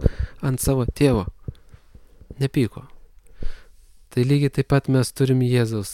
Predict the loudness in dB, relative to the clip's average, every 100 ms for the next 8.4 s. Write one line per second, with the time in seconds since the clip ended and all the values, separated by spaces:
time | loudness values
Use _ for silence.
0 | -8 -6 -4 -2 0 -2 -2 -4 -4 -6
1 | -4 -2 -4 -8 -18 -20 -20 -18 -6 -2
2 | -2 -2 -6 -2 -2 -2 -4 -8 -4 -2
3 | -2 -6 -10 -18 -20 -20 -20 -20 -20 -20
4 | _ -8 -4 -2 0 2 2 2 -4 -6
5 | -6 -6 0 0 2 -2 -2 2 2 2
6 | -2 0 0 0 2 4 4 4 0 -4
7 | -16 -20 _ _ -20 _ _ -20 _ -2
8 | -2 0 -2